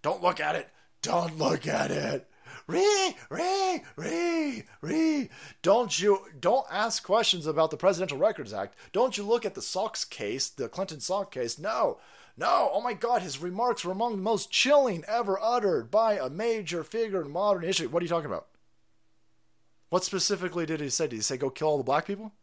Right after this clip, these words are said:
Is that what he said? Oh, he didn't say that? Did he say, "Go kill all them gays"? Watch out, gays. Donald Trump's coming for the gays. No, he didn't say that either. He said that this is a bullshit witch hunt, and he had fucking receipt. He brought actual receipt. Oh, you can't be looking at that.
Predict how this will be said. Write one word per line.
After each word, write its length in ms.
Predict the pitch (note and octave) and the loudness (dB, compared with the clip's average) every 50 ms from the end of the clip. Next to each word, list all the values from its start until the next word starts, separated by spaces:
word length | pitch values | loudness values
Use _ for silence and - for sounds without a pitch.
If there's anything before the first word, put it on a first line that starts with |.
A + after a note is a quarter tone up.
| _ _ | _ _
Is 80 | _ - | _ -4
that 60 | C#3+ | -4
what 80 | D#3+ G3 | -2 -2
he 40 | |
said? 180 | G3 B3+ B3 A#3+ - | -2 -4 -4 -4 -4
Oh, 140 | - B2 A2+ | -6 -6 -6
he 60 | G#2 | -6
didn't 120 | C3 C3 | -8 -6
say 120 | C#3 E3 F3 | -6 -6 -6
that? 160 | F3+ F3+ F3+ _ _ _ - - - - | -6 -8 -10 _ _ _ -20 -20 -20 -20
Did 140 | - - F3+ | -2 0 2
he 20 | E3+ | 4
say, 140 | - G3+ | 4 6
"Go 120 | F3+ G3+ G3 | 6 6 4
kill 200 | G3 - A#3 A#3+ | 4 6 6 6
all 80 | A3+ | 6
them 120 | G3+ F#3 E3 | 6 4 4
gays"? 540 | D3 F3 G#3+ B3+ C4 A#3+ G3 D3+ C3 A#2+ - - _ _ _ _ _ _ _ _ _ _ _ _ _ _ _ _ _ _ _ _ _ _ _ - - | 6 6 6 6 4 0 -2 -4 -4 -6 -8 -10 _ _ _ _ _ _ _ _ _ _ _ _ _ _ _ _ _ _ _ _ _ _ _ -4 -2
Watch 160 | C#3 D3+ - | 4 6 8
out, 180 | - - F3 D#3+ | 8 8 6 4
gays. 680 | D#3+ F#3+ G#3 G3+ F#3+ F3+ D#3+ - D3 C#3+ C#3 - - - - G#2+ F#2 - - - _ _ _ _ _ _ _ | 4 6 6 6 4 2 2 2 4 4 4 2 2 0 -4 -6 -8 -10 -14 -20 _ _ _ _ _ _ _
Donald 300 | - F3 F#3+ G3 F#3+ E3 | 0 2 2 2 0 -2
Trump's 360 | B2 C#3 G#3 A#3 A3 F3 - - | -2 0 2 2 2 0 -4 0
coming 280 | - G#3 A#3+ A#3 A3 | 2 2 2 2 0
for 160 | - A3 A3+ | 0 0 0
the 80 | G3 F3+ | 0 0
gays. 840 | C#3+ C3+ F#3+ A#3+ C4+ C#4 B3+ A3+ G#3 - A#3 F#3+ E3 D3+ C#3+ C#3+ - D3+ | 2 4 4 4 4 2 -2 -4 -4 -4 -4 -2 -2 -2 -2 -2 -4 -4
No, 160 | D3+ G3 G#3+ | -4 -4 -4
he 80 | F3+ | -4
didn't 120 | D#3 E3+ D#3+ | -6 -8 -8
say 120 | - F3+ F3 | -6 -6 -6
that 120 | F3 E3 | -4 -4
either. 280 | F3 F#3+ G3+ F#3+ E3+ - _ _ _ - - - - - - - - | -4 -4 -4 -4 -6 -10 _ _ _ -20 -20 -20 -20 -20 -20 -12 -4
He 100 | - F3+ | 0 6
said 140 | E3 G#3 F#3+ | 8 8 8
that 140 | F3+ E3+ | 8 6
this 140 | D3 F#3 F3 | 6 4 2
is 120 | E3 D3 D3+ | 2 2 0
a 100 | D3+ C3 | 0 0
bullshit 600 | A#2+ G#2 C#3+ D#3+ F#3 G3 - - F#3+ E3+ D3 C#3 | 0 0 4 6 6 6 6 6 4 4 2 4
witch 280 | C3 D#3 F3+ - - | 2 2 2 4 4
hunt, 200 | G3 G3+ A3 A3 | 6 6 6 6
and 80 | E3+ D3+ | 4 0
he 60 | D#3+ | 2
had 160 | D3+ C#3+ C#3 | 2 2 4
fucking 260 | - E3+ E3 - D#3+ | 2 0 -2 -2 -4
receipt. 260 | D3 C3+ A#2+ - F3+ F3+ | -4 -2 0 0 0 0
He 60 | C#3+ | 0
brought 260 | B2 D3 D3+ D#3 - | 2 4 4 4 4
actual 300 | C3 D3 D3+ - D#3 D3+ | 0 -2 -2 -2 -6 -6
receipt. 200 | C#3+ B2+ - - | -6 -6 -6 -4
Oh, 140 | D#3 C3 F#2+ | -4 -4 -4
you 120 | F2 F2+ | -4 -6
can't 160 | F2+ A#2 F#2+ | -10 -12 -12
be 60 | F2 E2+ | -12 -12
looking 240 | E2 E2+ - D#2+ | -12 -12 -12 -14
at 60 | C2+ C2+ | -12 -10
that. 280 | G2+ C3 A2 F2+ - | -8 -8 -10 -10 -14